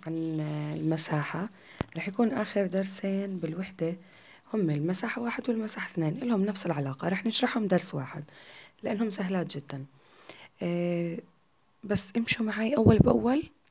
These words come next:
عشان نفهم مع بعض. طلعوا علي يا رابع. دايمًا عندي بالمساحة، أنا شرحت لكم الحصة الماضية وحكينا إنها المساحة بتختلف عن المحيط.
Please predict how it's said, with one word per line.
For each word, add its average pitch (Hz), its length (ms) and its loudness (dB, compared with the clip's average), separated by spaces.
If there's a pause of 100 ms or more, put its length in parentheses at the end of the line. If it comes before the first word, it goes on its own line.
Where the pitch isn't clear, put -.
(600)
عشان 214 320 -2
نفهم 202 280 -6
مع 139 240 -4
بعض. 135 180 -12 (140)
طلعوا 185 260 2
علي 135 260 -6
يا 139 120 -6
رابع. 139 300 -8 (680)
دايمًا 170 600 4 (380)
عندي 156 500 0 (180)
بالمساحة، 170 840 0 (500)
أنا 190 300 0 (160)
شرحت - 460 -8
لكم - 240 -12
الحصة 185 380 -4
الماضية 160 380 -4
وحكينا 156 560 -4 (920)
إنها 254 220 0
المساحة 220 540 -2
بتختلف 151 680 -6
عن 220 120 0
المحيط. 196 560 -2